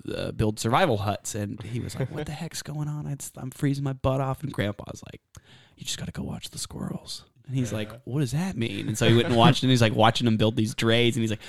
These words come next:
Speaker 1: "Oh, dang, they're, like, packing them full of leaves, and that's what I'm gonna do with my fort." So thus, like, the, the concept of this debris hut, you know, was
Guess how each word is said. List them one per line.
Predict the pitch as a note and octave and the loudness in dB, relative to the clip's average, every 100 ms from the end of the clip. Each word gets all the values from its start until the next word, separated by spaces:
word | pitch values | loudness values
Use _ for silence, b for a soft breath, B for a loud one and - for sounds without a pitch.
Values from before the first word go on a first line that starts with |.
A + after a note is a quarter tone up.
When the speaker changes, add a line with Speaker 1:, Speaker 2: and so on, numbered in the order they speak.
| B | B
Speaker 1:
"Oh, | G#3 C4 | 8 8
dang, | F#3+ A#3 C4+ | 8 6 6
they're, | G3 D#3+ | 8 8
like, | D#3 | 6
packing | F#3+ A3+ G3 C4 | 4 4 4 4
them | F#3 | 4
full | - G#3+ G3 | 6 8 8
of | F3+ | 8
leaves, | G#3 C#4 A3 D#3+ D3 - B A2+ A2+ | 6 6 8 8 6 -2 B -2 4
and | F#3 F#3+ | 4 4
that's | A3 | 2
what | G#3 | 4
I'm | G#3 | 6
gonna | A3 | 4
do | G3 | 4
with | G#3 | 4
my | G3 A3+ | 4 0
fort." | C4 - C#3+ A2 | 0 0 0 0
So | - C#3+ | -2 -2
thus, | C3 B2+ A#2 | 0 0 -2
like, | B2 A2+ - | -6 -6 -4
the, | A#2+ A2+ | -4 -4
the | A#2+ | -6
concept | A#2 A#2+ B2 - | -6 -6 -8 -10
of | G#2+ | -12
this | A2 | -10
debris | - A2+ A2+ A#2 A2 | -8 -4 -2 0 -2
hut, | A#2 A#2 A2+ | -4 -6 -6
you | A#2 | -6
know, | A2 | -6
was | A2+ A2 | -4 -6